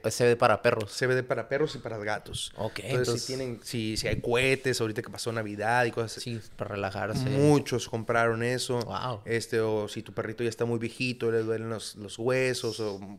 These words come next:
Speaker 2: camina así de ladito. Eso les ayuda mucho, igual para los gatos viejitos. Entonces, nos estamos ya metiendo en otras cosas.
Speaker 1: Ujú.
Speaker 2: Este, lo que me quiero ahorita meter, pues, va a ser, este, vamos a sacar aromaterapia,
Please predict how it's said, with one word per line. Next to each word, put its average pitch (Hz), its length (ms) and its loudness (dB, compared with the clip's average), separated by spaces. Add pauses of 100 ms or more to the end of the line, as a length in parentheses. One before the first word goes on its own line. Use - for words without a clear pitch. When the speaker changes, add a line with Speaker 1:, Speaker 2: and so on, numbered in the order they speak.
Speaker 2:
camina 110 320 -2
así 113 180 -6
de 110 120 0
ladito. 123 560 -4 (280)
Eso 120 220 -4
les 120 160 -2
ayuda 110 240 2
mucho, 123 340 0
igual 107 220 0
para 110 160 0
los 98 220 -4
gatos 104 260 -4
viejitos. 139 560 -4 (300)
Entonces, 113 540 -4 (100)
nos 139 180 0
estamos 147 300 2
ya 160 80 4
metiendo 156 280 2
en 151 100 6
otras 147 280 4
cosas. 131 580 0
Speaker 1:
Ujú. 113 300 -4 (640)
Speaker 2:
Este, 117 380 -6
lo 110 140 -6
que - 80 -8
me 107 100 -4
quiero 117 160 0
ahorita 117 440 0 (340)
meter, 120 240 0
pues, 117 180 -2
va 110 60 2
a 107 40 -4
ser, 110 360 2
este, 104 200 -6
vamos 110 220 -4
a 113 60 -6
sacar 113 180 -2
aromaterapia, 110 960 0